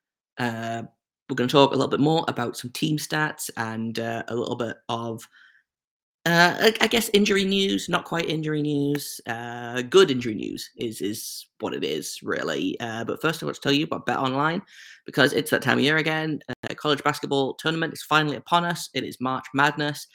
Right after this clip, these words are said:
and from all the latest odds, contests, and player props, bet online dot net is the number one source for all of your sports betting needs and information. BetOnline remains the best spot for all your sports scores, podcasts, and news this season.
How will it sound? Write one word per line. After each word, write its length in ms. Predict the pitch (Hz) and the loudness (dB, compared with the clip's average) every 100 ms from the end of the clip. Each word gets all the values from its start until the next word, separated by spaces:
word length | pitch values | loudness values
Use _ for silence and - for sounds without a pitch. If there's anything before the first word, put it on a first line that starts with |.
| - - - | -20 -18 0
and 160 | 123 123 | 0 2
from 120 | 131 | 0
all 120 | 139 | 0
the 60 | 107 | -2
latest 280 | 123 - - | -6 -8 -2
odds, 280 | 135 135 - - | 0 0 -2 -8
contests, 380 | 143 143 139 - | -6 -4 -6 -6
and 180 | 117 - | -8 -4
player 300 | 139 139 - - | -2 -2 -4 -2
props, 280 | 175 - 147 | -2 -2 -6
bet 140 | 156 | -2
online 300 | 170 170 170 | -2 -2 -4
dot 200 | 160 147 | -4 -4
net 160 | 160 - | -4 -4
is 200 | 151 147 | -4 -4
the 200 | 135 151 | -4 -2
number 220 | 127 127 | -2 -2
one 180 | 123 127 | -4 -4
source 280 | - 131 - | -6 -8 -8
for 100 | - | -6
all 120 | 135 | -2
of 80 | 131 | -2
your 100 | - | -4
sports 280 | - - - | -12 -14 -12
betting 240 | - - 110 | -10 -8 -6
needs 280 | 120 123 - | -4 -4 -8
and 180 | 117 113 | -10 -8
information. 720 | 123 117 - 143 - 117 80 - - - - | -10 -12 -6 -4 -2 -2 -4 -6 -18 -20 -6
BetOnline 400 | 135 127 123 123 | -2 0 2 0
remains 440 | 123 120 139 156 120 | 0 0 0 -2 -6
the 80 | - | -8
best 180 | 107 | -8
spot 220 | - 120 - | -6 -8 -8
for 80 | - | 0
all 140 | 175 | 2
your 100 | 143 | 2
sports 340 | - - 156 - | -2 -2 -2 -2
scores, 280 | 151 151 147 | -2 -4 -2
podcasts, 360 | 139 139 143 - | -4 -2 -2 -2
and 140 | 107 | -4
news 320 | 113 131 135 | 0 0 0
this 240 | - 139 - | -2 -4 -4
season. 720 | - - 143 165 120 95 85 | -10 -2 -2 4 4 2 -2